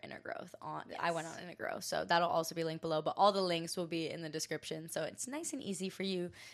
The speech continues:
Speaker 1: to find our beautiful baddie queen, because we all need more of her in our life. <laughs> For
Speaker 2: Aw,
Speaker 1: real. No,
Speaker 2: love
Speaker 1: that was,
Speaker 2: you.
Speaker 1: like, so amazing. I'm feeling so inspired right now, and,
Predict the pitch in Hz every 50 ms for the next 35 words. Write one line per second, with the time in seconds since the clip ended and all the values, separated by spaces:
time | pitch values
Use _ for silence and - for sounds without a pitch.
0 | - - - - 208 202 196 185 190 180 - - - 190 180 170 170 170 165 165
1 | 175 175 - - 180 175 170 170 160 165 170 160 160 - - 156 156 151 151 151
2 | - - 165 143 160 147 143 139 143 156 - - - - - - - 165 160 -
3 | - 160 160 156 151 170 180 - - 170 165 156 156 156 170 185 202 254 294 302
4 | 294 294 285 294 349 339 330 320 330 - - 359 381 - - 508 523 571 605 719
5 | 784 831 880 762 740 - - - 440 605 - - - - - 480 494 - 440 -
6 | - - 339 311 294 269 269 262 349 311 285 277 262 247 220 208 202 202 202 214
7 | 214 202 190 196 196 196 196 233 - - 269 247 220 - - 220 196 190 185 175
8 | 170 170 - 180 180 180 170 - 196 190 190 185 180 - 185 175 175 180 180 -
9 | - 175 165 165 160 160 165 - 170 165 165 175 170 160 160 160 165 160 156 156
10 | 156 160 -